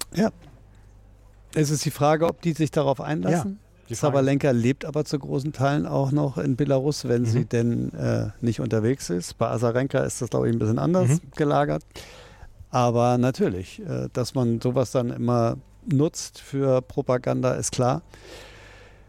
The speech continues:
Speaker 1: Und selbst wenn Rybakina ins Finale kommt, für
Speaker 2: Mhm.
Speaker 1: die ist das ja auch ganz schwierig. Die musste sich ja in Wimbledon schon dazu äußern, dass sie jetzt ja
Speaker 2: Ja.
Speaker 1: für den kasachischen Verband unterwegs ist, der sie einfach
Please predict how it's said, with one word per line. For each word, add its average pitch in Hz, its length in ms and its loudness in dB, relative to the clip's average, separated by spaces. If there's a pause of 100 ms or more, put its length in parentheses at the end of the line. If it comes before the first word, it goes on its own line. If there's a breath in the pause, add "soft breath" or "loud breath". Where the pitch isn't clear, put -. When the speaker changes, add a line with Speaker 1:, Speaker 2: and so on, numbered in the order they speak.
(140 loud breath)
Speaker 1:
Und 127 180 2
selbst 131 300 0
wenn 127 360 4
Rybakina 117 680 0
ins 113 180 -10
Finale 120 380 -8
kommt, 139 560 -8
für - 180 -4
Speaker 2:
Mhm. 123 40 2
Speaker 1:
die 135 100 -2
ist 139 160 -4
das 139 140 -2
ja 135 100 0
auch 135 140 -4
ganz 135 220 -2
schwierig. 113 340 -6
Die 123 100 -4
musste 123 280 -2
sich 131 160 0
ja 143 80 2
in 139 120 2
Wimbledon 170 340 0
schon 117 220 -2
dazu 113 320 -2
äußern, 113 460 0
dass 110 220 -4
sie 123 140 -2
jetzt 113 260 -2
ja 131 80 0
Speaker 2:
Ja. 131 60 0
Speaker 1:
für 131 140 -10
den 107 160 -4
kasachischen 123 600 -2
Verband 117 480 0
unterwegs 113 560 -2
ist, - 200 -6
der 113 140 4
sie 113 220 -2
einfach 120 560 0